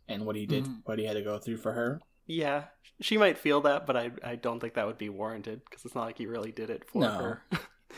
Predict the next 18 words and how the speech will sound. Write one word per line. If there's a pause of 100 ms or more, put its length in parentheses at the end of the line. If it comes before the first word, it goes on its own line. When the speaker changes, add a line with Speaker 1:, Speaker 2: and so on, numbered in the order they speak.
Speaker 1:
But
I, (100)
I
think (140)
that's
kind
of
unavoidable
for
her,
at
least
right
now.
Speaker 3:
Yeah,
yeah.
Speaker 1:
'Cause
she,